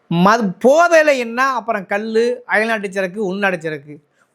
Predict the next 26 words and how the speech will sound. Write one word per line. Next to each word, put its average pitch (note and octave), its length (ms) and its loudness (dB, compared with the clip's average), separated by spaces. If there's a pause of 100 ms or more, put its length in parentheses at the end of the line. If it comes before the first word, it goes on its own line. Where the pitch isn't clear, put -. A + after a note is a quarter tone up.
போதைன்னால C#4 680 2
எல்லாம் A#3+ 280 -2
போதை A3+ 160 2 (100)
தானே. F3+ 180 -4 (600)
என்னை F3+ 240 -4
கேட்டா, A#3 300 2 (360)
எந்த F#3+ 280 -2
போதையா B3 260 0
இருந்தாலும் B3+ 240 -2
சரி, G#3 160 -2
அது F#3 100 -2
அயல்நாட்டு A3 380 -2
சரக்கா A3 180 -2
இருந்தாலும் G3+ 180 -6
சரி, B3 180 -4
உள்நாட்டு A3+ 260 -2
சரக்கா F#3+ 180 -10
இருந்தாலும் F#3 280 -2
சரி, D#3 140 -8 (300)
உள்நாட்டு A#3 400 0
சரக்கா G3+ 260 -2
இருந்தாலும் F#3+ 240 -6
சரி, D#3 140 -8
அதை D#3+ 240 -6
கட்டுப்படுத்தலாம், G#3 640 -4
மட்டுப்படுத்தலாம், G3 640 -2